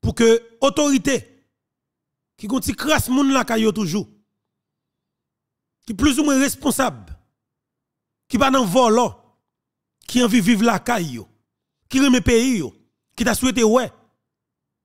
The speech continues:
dans, dans tant que pour venir yo, pour que pays, a, après se voir petit li, dans airport là, qui prend le Grand Sud, qui prend le Grand Nord, qui vient Port-au-Prince,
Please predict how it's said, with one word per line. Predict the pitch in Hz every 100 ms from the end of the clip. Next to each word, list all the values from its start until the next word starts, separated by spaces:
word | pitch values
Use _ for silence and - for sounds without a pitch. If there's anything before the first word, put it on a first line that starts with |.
| _ _
dans, | 208 233 -
dans | 240
tant | 262 202
que | 240
pour | 240
venir | 226 226
yo, | 226 247
pour | 190
que | 208
pays, | 233 - 247 277 240
a, | - _ _ _ _ _ _ _ _ _ _
après | 185 247
se | 240
voir | 233 226
petit | 220 214 175 214
li, | 240 _
dans | 214
airport | 226 214 - 151 -
là, | 226 - _ _ _ _ _ _ _ _
qui | 196
prend | 220
le | 214 208
Grand | 202
Sud, | 214 226 240 156 - _ _ _ _ _
qui | -
prend | 185 220
le | 220
Grand | 190 233
Nord, | 240 240 170 104 _ _ _ _ _ _ _ _ _ _ _ _ _
qui | -
vient | 196 220
Port-au-Prince, | 240 214 185 240 240 - -